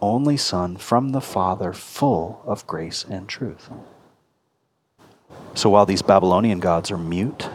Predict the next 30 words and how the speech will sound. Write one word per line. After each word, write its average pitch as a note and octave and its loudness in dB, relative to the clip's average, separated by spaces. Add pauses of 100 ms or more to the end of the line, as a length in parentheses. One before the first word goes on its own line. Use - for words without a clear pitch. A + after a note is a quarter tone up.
(140)
while F2+ 2
they're - -6
powerless, B2 0 (440)
we F#2+ 0
see G#2 4
that F2 0
Daniel's F#2+ 2
God E2 0
speaks - -4
and D2 -8
saves G2+ -4
those F2 -4
who F#2+ -8
call G2 0
out F#2+ -2
and F2 -10
trust - -6
him. - -12 (2250)
God A2+ 6
comes - -2
through G#2+ 2
for B2 0
Daniel, A#2 2
and F2 0
we F2 0
learn G2+ 2
that F2 2
it G2 0
is F#2 -2
the D#2 -8